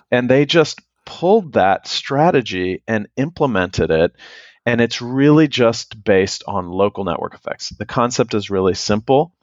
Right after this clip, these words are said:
Network effects means that a product or platform is a function of the numbers of users on the platform,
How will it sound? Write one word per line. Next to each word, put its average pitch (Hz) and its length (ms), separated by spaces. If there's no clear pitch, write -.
Network 113 400
effects 107 400
means 95 460
that 98 260
a 92 80
product 98 600
or 101 100
platform 92 760
is 95 160
a 87 80
function 101 500
of 92 140
the 95 80
numbers 92 420
of 87 140
users 123 800
on 123 160
the 127 80
platform, 143 680